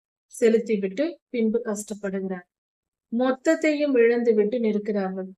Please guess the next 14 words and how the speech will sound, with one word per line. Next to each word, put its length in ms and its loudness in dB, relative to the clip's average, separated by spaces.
ஏன் 320 4
அவர்கள் 400 4
அப்படி 240 2
செய்கிறார்கள் 640 2
என்றால் 380 0
அந்த 380 0
அளவுக்கு 460 2
அந்த 220 2
நிறுவனங்கள் 680 2
வஞ்சக 520 2
பேச்சை 480 6
பேசுகின்றன. 760 2
துன்மார்க்கரும் 920 2
மாறுபாடான 920 4